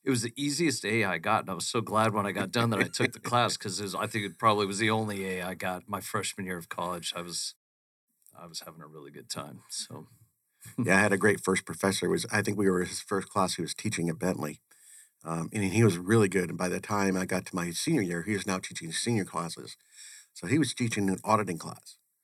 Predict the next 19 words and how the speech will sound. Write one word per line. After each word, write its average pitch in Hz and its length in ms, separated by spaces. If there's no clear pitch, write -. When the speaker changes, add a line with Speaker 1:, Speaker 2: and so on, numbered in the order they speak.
Speaker 2:
And 82 340
a 92 60
lot 98 260
of 90 80
us 98 320
in 85 120
that 95 140
class 85 340
had 87 140
been 95 100
interviewing 95 480
already 80 280
with 85 300
a 85 60
lot 87 220
of 85 60
the 82 60
big 87 200
firms. 87 520